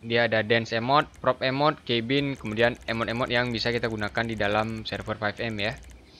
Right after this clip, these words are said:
Dan menu ini nanti akan kita pindahkan ke dalam radial menu yang R G Z menu kita pasang tadi ya. Untuk R G Z menu yang tadi kita pasang itu di tombol F satu.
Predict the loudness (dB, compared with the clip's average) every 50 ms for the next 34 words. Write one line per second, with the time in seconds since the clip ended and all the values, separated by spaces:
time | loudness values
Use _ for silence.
0 | -16 -14 -14 -16 -16 -18 -20 -20 -20 -20 -20 -20 -20 -20 -20 -8 2 6 8 8
1 | 8 8 4 2 2 2 2 4 2 2 4 2 0 0 2 2 2 2 2 -2
2 | -4 -2 -4 -4 -4 -2 -2 0 0 0 2 2 2 2 2 0 -2 -2 -2 0
3 | 2 2 2 2 0 0 0 0 0 -2 -2 -2 -2 -4 -6 -4 -4 -4 -2 2
4 | 2 2 2 2 0 -6 -8 -10 -12 -14 -18 -20 -20 -20 -20 -20 -20 -20 -12 -2
5 | 2 2 2 4 4 2 4 6 4 4 4 2 -4 -2 0 0 0 0 -2 -4
6 | -6 -10 -14 -18 -20 -20 -20 -20 -20 -20 -20 -20 -20 -20 -20 -20 -20 -20 -20 -20
7 | -14 -8 -2 -2 0 0 0 -2 -2 -2 -2 0 -2 -2 -2 -2 -2 -2 -2 -2
8 | -2 -4 -6 -14 -20 -20 -20 -20 -18 -18 -18 -20 -20 -20 -20 -20 -18 -10 -4 -4
9 | 0 4 4 4 6 6 4 6 6 4 4 4 4 4 4 0 2 4 4 4
10 | 4 4 2 0 -4 -4 -6 -8 -12 -14 -6 -2 -2 0 0 0 -2 -2 -2 -2
11 | -2 -4 -4 -4 -2 0 0 0 0 0 -2 -2 0 0 0 0 0 0 -4 -4
12 | -4 -4 -4 -2 -2 -2 -4 -6